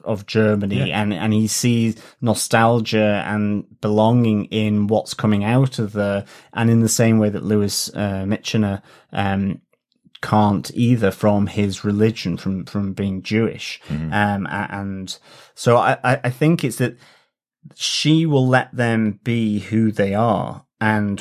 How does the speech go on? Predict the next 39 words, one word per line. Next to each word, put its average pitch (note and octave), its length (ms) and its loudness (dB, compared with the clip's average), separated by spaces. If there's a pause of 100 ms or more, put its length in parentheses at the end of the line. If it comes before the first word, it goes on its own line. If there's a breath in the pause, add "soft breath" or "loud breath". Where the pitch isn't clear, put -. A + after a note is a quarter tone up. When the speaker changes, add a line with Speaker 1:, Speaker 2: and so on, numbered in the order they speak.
Speaker 1:
will G#2+ 160 2
facilitate A2+ 920 0
them G2+ 280 -2
to G#2 160 -8
do G#2+ 380 0
that G2+ 240 -4
to - 120 -12
the G2+ 120 -4
extremes A2+ 560 0
in G#2+ 100 4
order, G#2 480 2 (240 soft breath)
what A2+ 180 0
does G#2+ 120 -4
she A#2+ 120 -4
say A2+ 200 2
at F2+ 80 -2
the G2+ 60 -6
start, A2 300 0
so - 140 -4
that - 260 -6
dark G#2+ 420 2
powers G2+ 420 -2
come G#2 240 0
into G2+ 280 -2
alignment G2+ 680 0
and F#2+ 140 -4
the G2 60 -2
world G2 380 -2
will F2+ 120 -8
burn. A2+ 480 2
Speaker 2:
Yeah. D2+ 140 -6 (140 loud breath)
Speaker 1:
And B2 80 2
I C#3 80 4
think D#3 180 2
for E3 120 -4
Santa C#3 360 -2
Muerta, B2 680 2
it's - 260 -6
that A#2+ 260 0